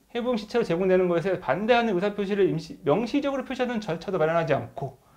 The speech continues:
자, 본인 의사와는 무관하게, 자, 인수자 없는 시체 해부용을 제공한 거, 제공할 수 있도록 한 거, 요거는,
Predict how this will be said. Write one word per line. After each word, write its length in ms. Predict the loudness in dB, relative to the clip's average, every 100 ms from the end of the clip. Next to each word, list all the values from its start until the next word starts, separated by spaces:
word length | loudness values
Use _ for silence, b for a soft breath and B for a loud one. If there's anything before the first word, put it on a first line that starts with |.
| b b b -16
자, 80 |
본인 300 | -6 -2 0
의사와는 440 | -2 4 4 4 -2
무관하게, 1040 | -4 6 6 6 2 0 2 2 0 -4 b b b b b
자, 40 | -4
인수자 260 | -2 2
없는 180 | 4 2
시체 360 | -2 -10 -4 -2
해부용을 440 | 0 0 0 0
제공한 340 | 0 0 -2 0
거, 280 | -2 -4 _ _ _ _
제공할 300 | 0 0 0
수 100 | -4
있도록 600 | -10 -12 -6 0 2 2
한 120 | 0
거, 260 | 2 4 2
요거는, 540 | 2 0 0 -2 -6